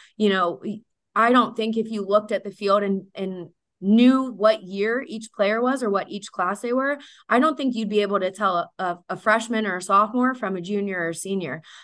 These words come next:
I mean, they all play at such a high intensity and they all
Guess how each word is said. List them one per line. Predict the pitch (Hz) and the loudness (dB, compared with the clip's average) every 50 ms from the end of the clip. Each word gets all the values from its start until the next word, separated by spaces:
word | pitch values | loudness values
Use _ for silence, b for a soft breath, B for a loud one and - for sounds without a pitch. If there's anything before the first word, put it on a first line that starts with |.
| B | B
I | B 196 | B 2
mean, | 214 202 196 202 | 4 4 4 4
they | 202 208 208 | 4 6 6
all | 196 196 208 208 | 6 6 4 2
play | 208 - - 208 196 | -2 -2 -2 -2 -2
at | 196 185 - | -2 -4 -6
such | - 208 196 196 | -8 -8 -8 -6
a | 208 | -8
high | 190 190 196 196 190 190 | -8 -2 0 0 0 0
intensity | 190 190 190 196 185 190 196 - 208 208 208 208 | -2 -6 -6 -6 -6 -6 -6 -6 -4 -2 -2 -2
and | 196 190 | -2 -4
they | 185 185 | -4 -2
all | 175 - 180 185 190 190 190 196 190 190 | -2 0 0 0 0 -2 -2 -4 -6 -8